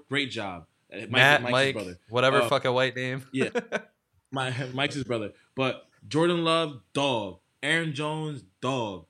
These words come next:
Speaker 1: Like, like, they have some young talent. Even what's his face? Um, the, the, the, the li-, um,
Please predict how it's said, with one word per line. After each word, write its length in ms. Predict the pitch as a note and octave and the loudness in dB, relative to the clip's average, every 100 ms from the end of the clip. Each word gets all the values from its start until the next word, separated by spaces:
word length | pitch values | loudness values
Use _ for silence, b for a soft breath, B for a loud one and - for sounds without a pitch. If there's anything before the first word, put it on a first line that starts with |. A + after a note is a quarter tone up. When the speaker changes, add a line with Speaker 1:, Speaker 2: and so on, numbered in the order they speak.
| _ _ | _ _
Speaker 1:
Like, 360 | A2+ A#2 G#2 - _ _ _ _ _ | -4 -2 -4 -10 _ _ _ _ _
like, 220 | B2 A#2+ G2+ | -6 -4 0
they 120 | D#3+ | 0
have 200 | F#3 E3+ | 0 -2
some 200 | B2+ A2 | -6 -8
young 560 | F#2 A2+ D#3 D#3+ D3+ | -6 -2 0 0 -4
talent. 520 | - C#3 D3 C3+ G2 D#2 _ _ | -6 0 0 -2 -8 -14 _ _
Even 420 | - F#3 G3+ F#3+ E3+ | -8 -4 -2 -2 -2
what's 200 | G3 F3+ | -4 -4
his 200 | D3 - | -8 -6
face? 420 | B2+ A2+ G2+ - _ _ - | -4 -4 -6 -16 _ _ -6
Um, 500 | C3 C3 B2 A#2 G2+ _ - | -4 -2 -4 -8 -14 _ -6
the, 100 | A#2 | -6
the, 400 | G#2+ B2 A#2 F#2+ | -4 -4 -4 -6
the, 480 | A#2 A2+ G#2+ G2 D#2 | -4 -4 -6 -10 -8
the 160 | A#2 A#2 | -4 -4
li-, 320 | A2+ C#3+ A#2+ | 0 -2 -2
um, 460 | B2 A#2 G#2+ G#2 | -4 -4 -6 -8